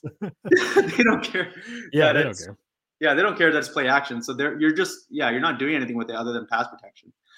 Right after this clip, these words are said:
Speaker 2: But anyway, I, um, I could be wrong though. Like, you, you, you could definitely convince me that, uh, Brady's making a bad
Speaker 1: Yeah.
Speaker 2: decision.
Speaker 1: I, I,
Speaker 2: I don't have
Speaker 1: I,
Speaker 2: a single
Speaker 1: I, I don't think it's the worst. I just think it, there's better to the game situation. I just would be looking for some of these plays that you can hit down the field.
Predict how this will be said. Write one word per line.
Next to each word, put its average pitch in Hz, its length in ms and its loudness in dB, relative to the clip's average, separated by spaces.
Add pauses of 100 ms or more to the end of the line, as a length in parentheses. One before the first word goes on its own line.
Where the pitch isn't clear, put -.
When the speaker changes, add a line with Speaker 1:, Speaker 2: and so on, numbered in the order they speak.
(120)
Speaker 2:
But 185 60 6
anyway, 180 180 4
I, 170 260 6 (400)
um, 139 480 2
I 202 100 8
could 214 160 4
be 175 100 0
wrong 143 260 2
though. 135 100 0
Like, 139 220 0
you, 170 80 0
you, 170 340 -6
you 165 140 -8
could 170 140 -8
definitely 143 320 2
convince 123 360 -4
me 117 80 -6
that, 110 280 -4 (200)
uh, 104 380 -6 (160)
Brady's 110 340 -4 (800)
making 113 340 -4
a 101 40 -6
bad 95 160 -6
Speaker 1:
Yeah. 90 60 -14
Speaker 2:
decision. 95 540 -12 (320)
Speaker 1:
I, 127 180 -8
I, 139 200 -2
Speaker 2:
I 147 40 0
don't 147 120 4
have - 20 4
Speaker 1:
I, 123 40 4
Speaker 2:
a - 120 -2
single 160 240 -2
Speaker 1:
I, 185 60 2
I 226 40 8
don't 233 200 10
think 185 140 6
it's 165 160 2
the 156 80 4
worst. 156 440 4
I 156 120 0
just 147 200 -6
think 151 200 -4
it, 139 360 -12
there's 143 200 -2
better 160 320 2
to 135 160 -8
the 143 100 -4
game 156 380 -2
situation. 143 800 -6
I 135 160 -8
just 135 240 -6
would 143 140 0
be 127 100 -4
looking 123 420 -6
for 110 140 -12
some 120 240 -10
of 110 80 -12
these 101 160 -16
plays 117 480 -12
that 110 80 -12
you 107 100 -10
can 104 120 -12
hit 110 180 -8
down 104 240 -6
the 95 60 -14
field. 101 440 -6